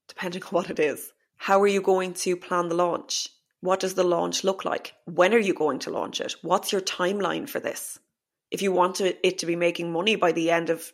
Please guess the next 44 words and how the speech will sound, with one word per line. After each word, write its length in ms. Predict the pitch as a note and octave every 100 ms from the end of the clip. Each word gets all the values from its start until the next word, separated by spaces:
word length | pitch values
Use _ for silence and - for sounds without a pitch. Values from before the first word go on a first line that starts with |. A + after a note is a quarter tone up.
| -
twenty 260 | F3+ E3+
twenty-three, 560 | E3+ F3 D#3+ D#3 F#3 G3+
by 200 | F3+ D#3+
the 60 | D3+
time 220 | F3+ E3+
we 80 | E3+
get 160 | E3+
to 100 | -
our 60 | D#3+
Christmas 360 | E3 E3+ D#3+ -
break, 480 | F3 F#3 D#3+ - -
when 260 | E3+ F#3+
will 140 | F#3+ F3+
you 160 | F3+
have 120 | F3
need 200 | F#3 F3+
to 120 | - F3
have 100 | F3
launched 340 | F#3 G3+ -
it 100 | -
by? 260 | A3+ - - _ _
And 120 | F#3 F#3+
not 200 | G3+ A#3
only 240 | F#3+ D#3+
that, 420 | F#3+ G3+ B2+ - - - -
how 400 | - G#3+ F#3+ F#3+
are 100 | G#3
you 240 | G3+ F#3+ F#3
going 380 | F3 F3 F#3+
to 380 | F#3+ D3 C#3+ F#3+ - - -
incorporate 800 | F#3 F3 - F#3+ - F3 E3 F3
this 240 | F3 E3
new 160 | F3 F3
passive 440 | F#3 F3 F3+ E3+
income 280 | F#3 A3 E3
stream 440 | D#3+ - B2+ F3 G3+ - - -
into 360 | F#3+ F#3+ G3
your 180 | F#3+ G3
marketing 460 | F#3+ G#3 B3+ E3 D#3+
plan 240 | D#3+ D3+
going 260 | F3 E3+ F3
forwards? 640 | G#3 C4 - - - - _ _ _ _ _ _
Because 240 | F#3 G3 G3
that's 280 | G#3 G#3+